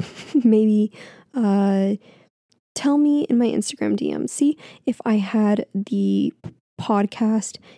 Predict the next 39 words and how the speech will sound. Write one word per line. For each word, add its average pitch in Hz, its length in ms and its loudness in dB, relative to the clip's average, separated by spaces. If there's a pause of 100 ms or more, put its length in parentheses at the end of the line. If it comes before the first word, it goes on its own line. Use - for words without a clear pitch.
(140)
Instagram 254 600 2
up 226 340 -2
already, 214 560 2 (280)
then 220 160 4
we 214 100 4
would 214 100 4
be 226 100 2
able 214 120 2
to 214 60 0
discuss 226 420 -2
this. - 300 -8 (300)
Do 226 120 2
we 202 140 4
like 196 300 2
Nicole 247 320 2
in 262 140 2
bed? 294 340 -2 (320)
Yes 214 340 2
or 226 100 6
no? 214 340 2 (560)
Answer 208 300 4
truthfully. 196 640 0 (720)
Okay? 202 400 0 (920)
See, - 340 -2
this 226 240 -2
is 254 120 -10
why 64 360 -4 (120)
I 220 120 -2
am 208 360 -4 (840)
not 214 100 -2
a 196 60 -2
good - 100 -6
influence. - 480 -8
I'm 233 100 2
trying 285 220 -2
to 330 80 -2
pull 214 240 -4
up 202 280 -2
the - 540 -4